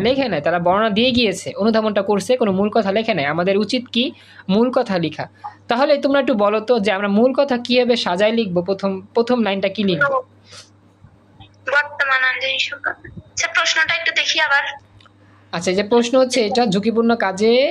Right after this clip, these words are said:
Speaker 1: যন্ত্র ব্যবহার করা সম্ভব।
Speaker 2: ঝুঁকিপূর্ণ যন্ত্রের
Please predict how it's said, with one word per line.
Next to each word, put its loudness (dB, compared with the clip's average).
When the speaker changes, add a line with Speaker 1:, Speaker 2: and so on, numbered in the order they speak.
Speaker 1:
যন্ত্র 0
ব্যবহার 2
করা -2
সম্ভব। -2
Speaker 2:
ঝুঁকিপূর্ণ -2
যন্ত্রের 0